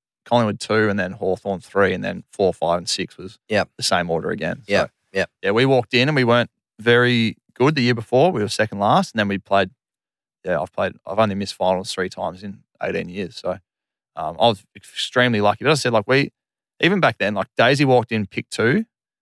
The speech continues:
Speaker 1: and it was like, "Wow, we have pick two," and there's a lot of pressure on him.
Speaker 2: Mm.
Speaker 1: But the rest of us, we just got to just ride on his coattails for a few years. Like, he copped all the heat, all the pressure, and we didn't have to do anything.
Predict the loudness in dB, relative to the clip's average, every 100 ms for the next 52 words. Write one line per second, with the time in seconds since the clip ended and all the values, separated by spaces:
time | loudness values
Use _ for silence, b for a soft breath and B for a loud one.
0 | _ -4 -2 -2 -2 0 0 0 _ _
1 | _ _ 0 2 4 2 0 0 -6 -8
2 | 0 2 2 -2 -4 -2 -2 2 2 2
3 | 0 -2 0 -2 -2 -4 -4 -4 -4 -4
4 | -6 _ _ _ _ _ -2 2 4 4
5 | 2 -2 -2 0 0 0 -2 -6 -6 -16
6 | -14 -14 -2 0 2 -2 -8 -4 -2 0
7 | -4 -4 -12 -10 -10 -8 -12 -8 -6 0
8 | -2 0 0 2 2 2 0 0 0 0
9 | 0 0 2 2 0 -2 _ _ _ _
10 | _ _ 0 2 2 -2 -6 -6 -6 -8